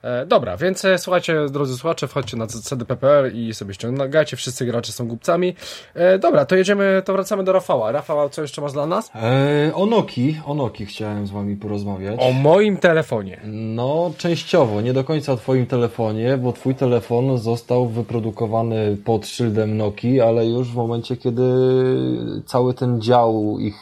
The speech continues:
Speaker 2: techniczny, tak, od telefonów został sprzedany Microsoftowi, prawda?
Speaker 1: Mhm.
Speaker 2: I wtedy jakby pociągnęli te wszystkie Lumie, a nie wiem, czy wiesz, najnowsze Lumie już są bez loga Nokii, tylko są pod logiem Windowsa i po prostu jako Lumie kolejne wychodzą.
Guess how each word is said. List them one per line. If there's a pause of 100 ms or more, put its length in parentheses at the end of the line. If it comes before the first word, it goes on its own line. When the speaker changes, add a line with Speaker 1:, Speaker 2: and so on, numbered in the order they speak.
(240)
Speaker 2:
techniczny,
tak,
od
telefonów
został
sprzedany
Microsoftowi,
prawda? (560)
Speaker 1:
Mhm.
Speaker 2:
I
wtedy
jakby
pociągnęli
te
wszystkie
Lumie,
a
nie
wiem,
czy
wiesz,
najnowsze
Lumie
już
są
bez
loga
Nokii,
tylko
są
pod
logiem
Windowsa
i
po
prostu
jako
Lumie
kolejne
wychodzą.